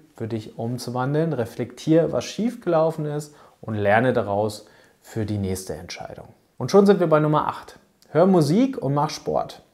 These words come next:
Beides sind essentielle Teile in meinem Alltag und meinem Leben. Klar, deshalb muss auch mein Sohn <laughs> das genau so machen. Nein, so einfach ist es natürlich nicht. Bei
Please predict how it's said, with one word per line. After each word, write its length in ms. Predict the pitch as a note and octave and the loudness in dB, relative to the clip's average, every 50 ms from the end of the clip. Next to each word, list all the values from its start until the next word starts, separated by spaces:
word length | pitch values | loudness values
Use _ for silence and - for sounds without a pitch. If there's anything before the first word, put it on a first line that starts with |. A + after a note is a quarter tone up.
| _ _ | _ _
Beides 380 | B2 C3 D#3+ F#3 A3 G#3 G3+ | 4 4 6 6 6 4 2
sind 140 | E3 D3 - | -2 -6 -6
essentielle 640 | - E3 D#3 - F3 E3 D#3 - D#3 C#3+ D3 D3 C#3 | -6 -10 -8 -4 -6 -6 -4 -2 -2 -2 0 -2 -2
Teile 400 | - - - A#2+ B2+ C3+ C#3+ B2+ | -4 -8 -6 -4 -2 0 0 -2
in 220 | - B2 A#2 A2 | -2 -4 -6 -4
meinem 340 | A2 A2+ D3 G3 G#3+ D#3+ A#2 | -2 0 2 2 2 2 0
Alltag 480 | A2 A2+ A#2 B2 B2+ B2+ D3+ D3+ C#3+ - | -2 -2 -2 -2 -2 0 -2 -4 -6 -6
und 140 | - A#2+ | -10 -10
meinem 300 | A#2 A2+ A2+ B2 B2 A#2 | -8 -4 -4 -2 -2 -2
Leben. 360 | A2 G#2 G2+ G2+ G#2 G#2+ - - _ _ | -4 -4 -6 -8 -8 -12 -16 -20 _ _
Klar, 360 | - C3+ A2+ G2 - - - - - | 4 4 4 4 0 -8 -16 -14 -12
deshalb 260 | C3 A2+ B2+ C3 B2+ | -10 -8 -8 -6 -6
muss 180 | C3 B2+ - - | -6 -8 -6 -8
auch 160 | - - G2 | -10 -8 -8
mein 220 | A2+ A2 A2 A2 | -8 -6 -6 -6
Sohn 360 | A2 A2+ G#2+ - D#3+ C#3+ G2+ - - - - | -6 -6 -2 0 0 -2 -2 -4 -12 -16 -16
<laughs> 200 | - - F3+ - | -16 -16 -12 -8
das 180 | - A#2+ - - | -8 -8 -4 -2
genau 540 | C3+ A#2 A2+ A#2 C3 D#3 E3 F3 E3 D3+ | -2 -2 0 0 2 2 2 2 2 0
so 340 | D3+ C3+ C3 C3+ C#3 C3+ - - | 0 0 2 4 4 2 2 0
machen. 360 | A#2 A2 G#2 - G#2 C#3 - - _ _ | 0 0 0 -2 -8 -14 -16 -20 _ _
Nein, 220 | - A#2 A#2 G#2+ - - - - - - - _ | -6 -6 -6 -6 -10 -16 -20 -20 -20 -20 -20 _
so 120 | - C#3+ | -8 -4
einfach 280 | C#3+ C3 C#3 C3+ D3+ C3+ | -4 -2 -2 -2 -2 -2
ist 100 | C3 B2 | -2 -4
es 60 | - | -4
natürlich 380 | A#2+ A2+ A2 - G#2+ A2 G2+ - | -6 -8 -8 -8 -10 -12 -10 -6
nicht. 440 | B2 C#3 F3 G3+ G3 G3+ - - - _ _ _ _ _ _ _ _ _ _ | -2 0 0 0 -2 -4 -8 -14 -20 _ _ _ _ _ _ _ _ _ _
Bei 460 | B2+ B2 B2 B2 B2 B2 B2 B2 A#2+ | 4 6 6 6 6 6 4 2 0